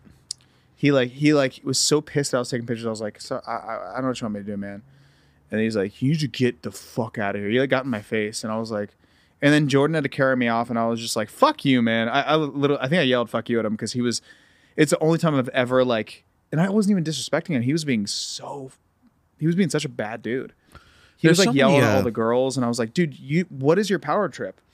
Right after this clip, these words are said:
Speaker 1: Like, what are you doing?"
Speaker 2: That's exactly what I was gonna say. People get on these weird, just exactly what you said, power trips of,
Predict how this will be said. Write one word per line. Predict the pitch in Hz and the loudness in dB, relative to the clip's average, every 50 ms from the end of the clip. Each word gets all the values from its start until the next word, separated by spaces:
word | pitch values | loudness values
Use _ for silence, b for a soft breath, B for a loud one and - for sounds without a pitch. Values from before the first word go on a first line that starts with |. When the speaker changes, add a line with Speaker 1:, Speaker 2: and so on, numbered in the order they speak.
| _ | _
Speaker 1:
Like, | - 135 131 | -8 -8 -4
what | 135 139 156 175 | -2 0 0 0
are | |
you | 190 175 | 0 0
doing?" | 135 131 151 190 | 0 0 0 2
Speaker 2:
That's | 202 139 - | 2 2 2
exactly | 120 110 107 104 95 101 95 | 2 2 2 2 2 0 -2
what | |
I | 92 | -2
was | 95 101 | 0 0
gonna | 98 92 | -2 -2
say. | 95 - 98 98 | 0 -2 -2 -2
People | - 123 131 143 131 | -2 -2 -2 0 2
get | 113 113 | 2 2
on | 107 104 110 107 | 2 2 0 0
these | 101 95 92 - - | 0 0 -2 -2 -2
weird, | - 98 101 101 98 101 101 104 95 92 - - - | -2 0 0 2 2 0 0 -2 -4 -8 -12 -14 -8
just | - 90 90 87 - - - _ _ _ _ _ - | -4 -4 -4 -4 -4 -8 -10 _ _ _ _ _ -20
exactly | - - - 90 92 95 - | -16 -10 -8 -6 -6 -6 -4
what | - | -4
you | 92 | -4
said, | - - 110 101 - | -4 -4 -6 -8 -6
power | - 90 90 98 98 | -6 -4 -2 -2 -2
trips | - - 87 78 - - - | -2 -4 -8 -8 -8 -8 -8
of, | 82 82 76 73 - - - | -8 -8 -12 -14 -16 -20 -20